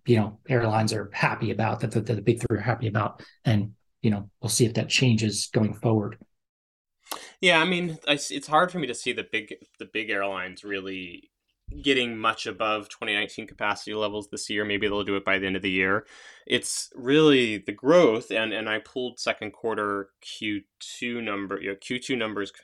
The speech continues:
Speaker 2: this year compared to twenty nineteen earlier, and, you know, the overall market is up, but it's, it's driven by the likes of, you know, Spirits and Frontiers and JetBlue and, and those, not so much by the major airlines. And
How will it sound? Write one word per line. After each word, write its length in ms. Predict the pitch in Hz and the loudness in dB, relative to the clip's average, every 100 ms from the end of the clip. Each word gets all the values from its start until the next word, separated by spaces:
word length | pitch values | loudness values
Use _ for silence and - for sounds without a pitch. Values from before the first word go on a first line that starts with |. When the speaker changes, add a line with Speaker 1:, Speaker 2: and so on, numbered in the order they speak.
| - | -14
Speaker 2:
this 240 | 107 - | -10 -8
year 220 | 101 98 | -4 -4
compared 320 | 95 95 101 98 | -6 -8 -8 -8
to 60 | |
twenty 220 | - 101 | -8 -6
nineteen 440 | 95 95 92 95 95 | -2 -4 -6 -10 -8
earlier, 500 | 104 104 98 92 - 104 | -6 -4 -2 -2 -6 -6
and, 320 | 92 90 87 _ _ _ _ | -6 -8 -12 _ _ _ _
you 80 | 117 | -6
know, 100 | 113 | 0
the 60 | 127 | 4
overall 320 | 151 156 135 | 6 6 4
market 360 | 120 113 117 - | 4 0 -2 -4
is 280 | 131 127 - _ - | -2 -2 -4 _ -4
up, 320 | 107 170 - _ _ | 0 0 -2 _ _
but 300 | 110 101 98 - | 0 2 0 -4
it's, 260 | 113 - - | -8 -8 -10
it's 180 | 110 - | -10 -4
driven 380 | 165 147 113 | -2 0 -2
by 200 | 101 98 | -2 0
the 120 | 95 92 | -2 -4
likes 360 | 92 90 - | -4 -4 -8
of, 120 | 92 92 _ | -16 -16 _
you 140 | - 98 | -20 -20
know, 80 | - | -18
Spirits 720 | - - - 104 98 90 - | -14 -10 -4 -2 -2 -4 -10
and 120 | 95 98 | -14 -12
Frontiers 800 | 98 - - 110 92 92 87 90 | -14 -12 -6 -4 -2 -4 -8 -12
and 220 | 82 87 | -14 -8
JetBlue 680 | 101 - 104 95 90 85 85 | -8 -6 -4 -2 -2 -4 -8
and, 120 | 87 _ - - _ | -12 _ -20 -20 _
and 180 | - 92 | -12 -4
those, 300 | 98 82 78 | -2 -2 -2
not 180 | 98 87 | -4 -4
so 140 | - | -4
much 240 | 95 85 - | -6 -6 -6
by 140 | 85 | -8
the 80 | 87 | -6
major 300 | 85 80 - | -8 -8 -6
airlines. 480 | 90 90 82 82 90 | -4 -2 -4 -6 -6
And 200 | 87 | -6